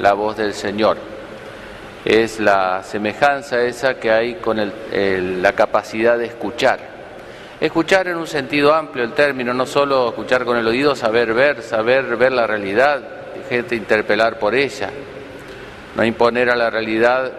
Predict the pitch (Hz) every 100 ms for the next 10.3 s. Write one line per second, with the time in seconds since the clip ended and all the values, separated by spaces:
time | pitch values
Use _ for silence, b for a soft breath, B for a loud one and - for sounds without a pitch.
0 | - 113 110 113 110 110 110 110 143 151
1 | 151 - 139 135 170 180 175 147 160 170
2 | - - - - 175 170 147 143 147 143
3 | 143 135 - - - - 156 147 - -
4 | - - - - - - - - 117 120
5 | 120 117 131 160 151 - 117 117 113 -
6 | 180 170 139 120 120 117 117 117 113 135
7 | 147 - - 120 127 131 117 123 123 127
8 | 143 170 127 110 120 135 139 107 117 123
9 | 117 127 143 131 113 110 107 - 123 123
10 | 127 120